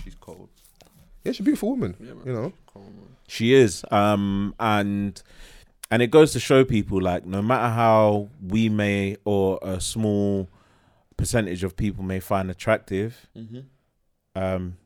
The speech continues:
Speaker 3: you can tell her that until you're blue in the face.
Speaker 1: Mm.
Speaker 3: But her insecurities are her insecurities,
Speaker 1: Mm-hmm.
Speaker 3: and certain things, like,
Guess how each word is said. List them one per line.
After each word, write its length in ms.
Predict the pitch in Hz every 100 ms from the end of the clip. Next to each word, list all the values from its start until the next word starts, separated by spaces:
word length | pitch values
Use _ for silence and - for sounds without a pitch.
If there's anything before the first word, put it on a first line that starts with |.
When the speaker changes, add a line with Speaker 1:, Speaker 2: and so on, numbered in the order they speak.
| -
Speaker 3:
you 80 | 127
can 100 | 135
tell 200 | 135 135
her 80 | 110
that 160 | 92
until 220 | 92 - 101
you're 80 | 85
blue 260 | 73 107
in 80 | 92
the 80 | 87
face. 500 | - 113 92 - -
Speaker 1:
Mm. 280 | 110 107 - _ _ _
Speaker 3:
But 160 | 90 95
her 60 | 98
insecurities 800 | 110 113 98 120 123 87 92 85 -
are 160 | 101
her 120 | 90 92
insecurities, 920 | 101 98 87 - 117 107 82 92 87
Speaker 1:
Mm-hmm. 200 | 110 110 -
Speaker 3:
and 100 | 95
certain 360 | - 127 123 107
things, 600 | - 123 107 104 101 95
like, 440 | 90 87 - -